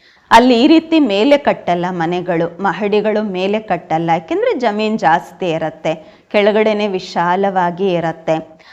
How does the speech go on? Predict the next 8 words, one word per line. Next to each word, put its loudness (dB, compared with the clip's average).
ಅಲ್ಲಂತೂ 6
ಎಲ್ಲರಿಗೂ 4
ಒಂದೊಂದು -2
ದೊಡ್ಡ, -4
ಆ, 2
ತೋಟ -2
ಎಲ್ಲ 0
ಇರತ್ತೆ. -2